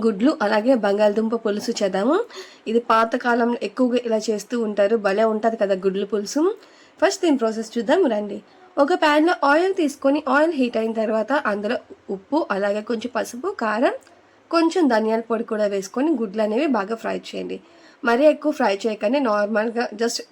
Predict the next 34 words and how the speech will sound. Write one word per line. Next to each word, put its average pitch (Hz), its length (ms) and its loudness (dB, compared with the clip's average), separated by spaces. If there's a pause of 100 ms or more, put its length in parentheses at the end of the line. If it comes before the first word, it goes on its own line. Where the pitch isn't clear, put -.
పైన 214 240 0 (160)
క్రిస్పీగా 226 500 -2
వస్తే 208 280 -6
సరిపోతుంది. 202 560 -6 (640)
ఆ - 20 4 (120)
తర్వాత 214 380 2 (220)
అదే 262 160 4 (160)
ఆయిల్లో 220 300 0 (100)
కొంచెం 226 240 -2 (100)
పోపులు, 208 340 0 (140)
అలాగే 202 280 -2 (100)
వెల్లుల్లి, 254 440 0 (200)
ఉల్లిపాయలు, 220 500 -2 (120)
కరివేపాకు 214 600 -6
తీసుకొని 247 400 -4
ఒకసారి 247 300 -8
బాగా 190 260 -6
ఫ్రై 190 120 -4 (120)
చేయండి. - 240 -8 (800)
ఉల్లిపాయలు 339 420 2
అనేవి 277 220 4 (100)
గోల్డెన్ 240 340 2
బ్రౌన్ 240 240 0
వచ్చాయి 202 260 -4
కదా, 247 140 0 (540)
అలా 233 160 4 (160)
వచ్చేంత 226 380 -2
వరకు 233 240 -4
బాగా 190 260 -2
ఫ్రై 190 120 -2 (100)
చేసిన 208 300 -6
తర్వాత 196 280 -4 (120)
రెండు 247 280 0
మీడియం 277 300 2